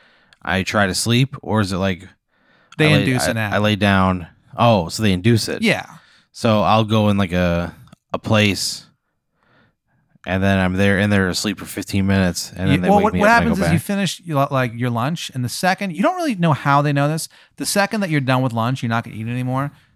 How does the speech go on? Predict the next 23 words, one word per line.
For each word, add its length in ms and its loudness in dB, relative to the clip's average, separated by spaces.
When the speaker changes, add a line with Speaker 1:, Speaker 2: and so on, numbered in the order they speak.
Speaker 2:
suddenly, 760 0
like, 260 -8
everything 340 -2
goes 300 -4
kinda 200 -4
gray 300 -2
and 100 -4
hazy. 380 -8
Speaker 1:
What 160 -8
the 100 -4
fuck, 340 -4
Pat? 380 -2
Speaker 2:
And 80 -2
then 80 4
you 60 4
just 120 -2
wake 200 -2
up, 240 -8
and 80 -6
you're 120 -4
in, 80 -4
like, 160 -8
a, 280 -6